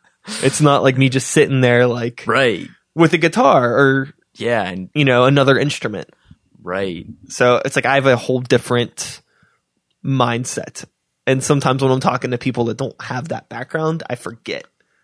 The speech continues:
Speaker 2: Yeah. Yeah, 'cause, I mean, it is. And do you ever write verse first? Or are you always beats first?
Speaker 1: Um,
Speaker 2: Or do you mix it up?
Speaker 1: I try now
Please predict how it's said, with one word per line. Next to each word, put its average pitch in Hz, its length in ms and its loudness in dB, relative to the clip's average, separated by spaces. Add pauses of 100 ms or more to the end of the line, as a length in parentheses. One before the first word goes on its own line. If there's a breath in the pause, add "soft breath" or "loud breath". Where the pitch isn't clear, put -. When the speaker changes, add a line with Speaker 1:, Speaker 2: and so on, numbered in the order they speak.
(160)
Speaker 2:
Yeah. 98 520 -2 (160)
Yeah, 147 280 0
'cause, - 200 -12
I 120 100 -2
mean, 151 180 -4
it 139 120 -4
is. 160 220 -4
And 123 320 -6 (160)
do 139 100 -10
you 233 340 -8 (100)
ever 165 260 -6
write 143 280 -4
verse 127 340 -8
first? 131 600 -8 (240)
Or 92 120 -10
are 101 80 -4
you 120 240 -6
always 110 300 -2
beats 95 300 -12
first? - 500 -18 (640 soft breath)
Speaker 1:
Um, 214 520 2
Speaker 2:
Or 98 80 -6
do 104 80 -4
you 110 80 -4
mix 104 300 -4
it - 80 -12
up? - 240 -10 (800)
Speaker 1:
I 214 200 2
try 156 1040 4 (260)
now 127 640 2